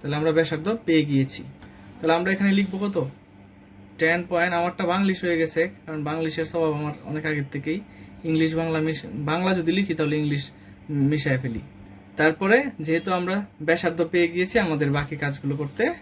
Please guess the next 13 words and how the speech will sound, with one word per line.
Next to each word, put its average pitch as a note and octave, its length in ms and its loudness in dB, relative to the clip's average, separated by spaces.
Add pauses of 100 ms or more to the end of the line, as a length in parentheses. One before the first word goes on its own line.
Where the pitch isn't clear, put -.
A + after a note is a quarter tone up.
সুবিধা C#3+ 340 0
হয়ে C3 160 0
যাবে। C3+ 240 -4 (600)
বাকি D#3 180 2
কাজগুলো D#3+ 340 4
কি? D#3+ 180 -2
টু D3+ 180 0
পাই D#3+ 280 2
আর F3 160 2 (840)
পরিধি, D#3 420 0 (520)
টু D#3 160 4
into D#3+ 320 0
three D#3+ 300 -4